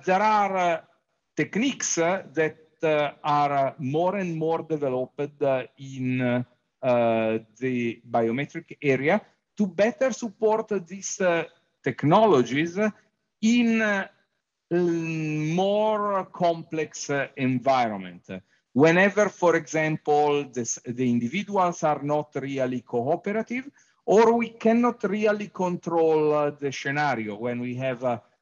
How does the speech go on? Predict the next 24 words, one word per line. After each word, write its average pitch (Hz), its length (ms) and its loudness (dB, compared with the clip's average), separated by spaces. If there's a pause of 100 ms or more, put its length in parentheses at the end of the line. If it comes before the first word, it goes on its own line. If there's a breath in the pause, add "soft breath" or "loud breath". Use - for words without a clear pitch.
(140)
low 151 380 2
light, 151 640 0
uh, 151 240 -2 (340)
or, 143 520 0
uh, 135 260 2 (240)
people 156 460 0
who 143 240 -10
is, 139 220 -8
uh, 135 140 4
moving. 156 760 0 (360)
So 180 340 0 (360)
we 247 180 -8
do 254 200 -8
want, 214 360 -2
uh, 190 100 0
to 180 220 -4
have 165 280 2
a, 151 140 -2 (100)
a 147 60 0
less 175 360 -2
constrained 165 600 -4
biometric 139 680 -4
technique, 185 640 0
uh, 143 140 4